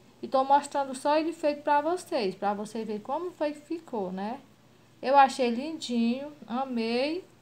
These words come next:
ficou perfeito, né? Não ficou fofinho porque ele não tem esponja, mas ele ficou perfeito, ficou lindo, tá bom? Ó, vou mostrar um pouquinho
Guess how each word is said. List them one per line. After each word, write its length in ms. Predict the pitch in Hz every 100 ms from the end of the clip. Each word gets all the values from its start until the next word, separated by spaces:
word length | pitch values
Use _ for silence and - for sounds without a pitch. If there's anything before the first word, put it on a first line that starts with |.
| _ -
ficou 260 | 240 233 220
perfeito, 720 | - 302 349 - 240 202 202
né? 160 | 208
Não 140 | 208 254
ficou 240 | 262 254
fofinho 580 | 240 226 226 - 285 320
porque 260 | 320 311 302
ele 120 | 269
não 180 | 269 269
tem 140 | 285
esponja, 520 | 302 - - 214 190
mas 180 | 202 208
ele 100 | 214
ficou 300 | 214 233 208
perfeito, 680 | 202 254 269 - 202 196 196
ficou 300 | - 226 277
lindo, 400 | 294 233 202 170 -
tá 120 | -
bom? 280 | 175 220 240 - - - - - _ _ _ _ _ - _
Ó, 180 | 226 202
vou 160 | 190 208
mostrar 380 | 208 202 208
um 60 | 196
pouquinho 580 | 202 240 - 262 247